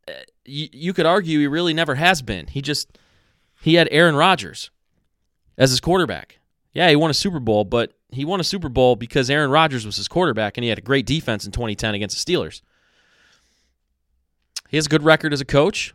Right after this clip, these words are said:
but Aaron Rodgers and Dak Prescott are your quarterbacks. I just,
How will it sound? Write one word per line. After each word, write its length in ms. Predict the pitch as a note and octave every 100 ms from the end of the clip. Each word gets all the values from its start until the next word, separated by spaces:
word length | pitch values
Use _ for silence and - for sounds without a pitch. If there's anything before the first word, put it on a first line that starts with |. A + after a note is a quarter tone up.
| -
but 280 | F#3+ D#3+ _ _ _ _ _ _ _ _ _ _ _ _ _ _ -
Aaron 180 | A#2 C3
Rodgers 340 | B2+ C3 A#2+
and 80 | A2
Dak 200 | A#2+ -
Prescott 480 | B2 A#2+ A2 F2 -
are 60 |
your 80 | F#2
quarterbacks. 580 | - A2 D#2+ - - - _ _ _ _ _ _ _ _ _ _ _ _ _ _
I 60 | G#2
just, 280 | A#2 G#2